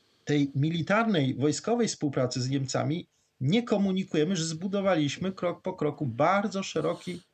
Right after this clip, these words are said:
silny sojusz w Europie, który Putin na pewno dostrzega. Rosjanie to widzą. To jest dopiero dla nich znak ostrzegawczy, a nie nasz jakiś krzyk w Sejmie. To jest, to się liczy. I to szkoda, wielka szkoda, że nasz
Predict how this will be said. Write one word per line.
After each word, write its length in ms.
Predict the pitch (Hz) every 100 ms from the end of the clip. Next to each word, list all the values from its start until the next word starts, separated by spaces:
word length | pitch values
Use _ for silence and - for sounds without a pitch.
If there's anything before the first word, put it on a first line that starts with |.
| _
silny 400 | - 170 160 156
sojusz 280 | - 135 135
w 40 |
Europie, 500 | 147 127 117 151 233 233 _ _
który 260 | - 180
Putin 260 | 165 214 214
na 100 | 190
pewno 260 | 208 180 135
dostrzega. 540 | 113 - 117 104 113 - _ -
Rosjanie 440 | 156 - 202 185
to 140 | 170
widzą. 380 | 156 135 104 123 - _ -
To 120 | 190
jest 160 | 170
dopiero 360 | 135 151 151 131
dla 180 | 120 123
nich 160 | 120
znak 280 | 101 120 107
ostrzegawczy, 760 | 110 - - 107 107 - - 131 - _ - 117
a 100 | 139
nie 120 | 190
nasz 180 | 165 127
jakiś 300 | 139 156 -
krzyk 260 | - 156
w 40 | -
Sejmie. 380 | 143 135 110 127 _ _ _ _ _ _ -
To 120 | 202
jest, 320 | 170 131 -
to 120 | 185
się 140 | - 147
liczy. 400 | 113 101 - 123 - _ _
I 100 | 165
to 140 | 208
szkoda, 380 | - - 214 160
wielka 340 | 139 214 202 175
szkoda, 360 | - 190 180
że 120 | 151
nasz 500 | 165 170 165 - -